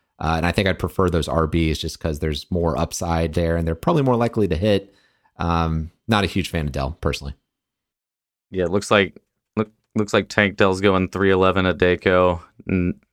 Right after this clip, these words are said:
Speaker 2: still a little early for me, but you know how I feel about the small boys here.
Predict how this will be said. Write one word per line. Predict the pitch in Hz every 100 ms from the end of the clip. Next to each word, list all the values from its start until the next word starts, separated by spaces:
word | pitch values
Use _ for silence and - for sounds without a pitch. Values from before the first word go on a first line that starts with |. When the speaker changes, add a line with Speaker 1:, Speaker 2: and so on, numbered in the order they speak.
| _
Speaker 2:
still | - - 135 135
a |
little | 127 123
early | 113 113 107
for | 101 107
me, | 101 101 98 98
but | 80 95 92 87
you | - 98
know | 98 90
how | 92
I | 90 87 85
feel | - 87
about | 85 87 87
the | -
small | - 90 87
boys | 82 92 87 80
here. | - 90 90 90